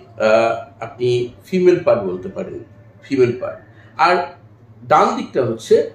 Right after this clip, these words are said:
male part, শক্তি, শিবের দিক, যেটা negative energy বের করতে সাহায্য করে। তাই যদি আপনি ভুল করেও কখনো আপনার এই secret hand, যেটি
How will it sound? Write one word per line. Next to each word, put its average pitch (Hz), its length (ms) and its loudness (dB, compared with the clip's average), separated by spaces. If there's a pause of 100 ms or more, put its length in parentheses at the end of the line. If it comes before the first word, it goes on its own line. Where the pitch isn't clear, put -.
(140)
male 156 380 4
part, 98 240 0
শক্তি, - 600 -2 (220)
শিবের 180 500 2
দিক, 107 180 -14 (360)
যেটা - 520 0
negative 156 640 0
energy 139 420 2 (120)
বের 139 280 2
করতে 110 300 -4
সাহায্য 92 440 -12
করে। 90 200 -12 (340)
তাই - 360 2 (460)
যদি 170 240 4
আপনি 208 200 0
ভুল 165 360 -2
করেও 160 400 4
কখনো 139 520 2 (640)
আপনার 135 340 0
এই 139 120 2
secret - 540 0
hand, 104 300 2
যেটি 120 300 -2